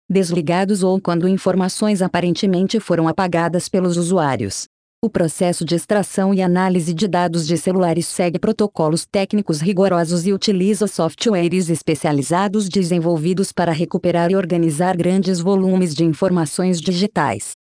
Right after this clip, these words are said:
Esses sistemas permitem não apenas acessar conteúdos armazenados nos aparelhos, mas também reconstruir atividades realizadas pelo usuário,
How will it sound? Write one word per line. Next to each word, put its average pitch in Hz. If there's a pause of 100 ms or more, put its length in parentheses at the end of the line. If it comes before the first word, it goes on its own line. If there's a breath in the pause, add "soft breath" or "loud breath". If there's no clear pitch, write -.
(200)
Esses 202
sistemas 160
permitem 196
não 190
apenas 185
acessar 175
conteúdos 175
armazenados 185
nos 190
aparelhos, 165 (200)
mas 190
também 185
reconstruir 175
atividades 160
realizadas 175
pelo 185
usuário, 170